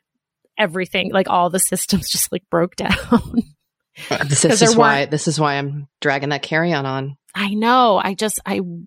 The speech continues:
Speaker 1: I don't think we can do all carry-ons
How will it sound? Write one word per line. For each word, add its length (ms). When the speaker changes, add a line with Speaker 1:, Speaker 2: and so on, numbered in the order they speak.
Speaker 1:
I 140
don't 200
think 240
we 120
can 160
do 240
all 120
carry-ons 840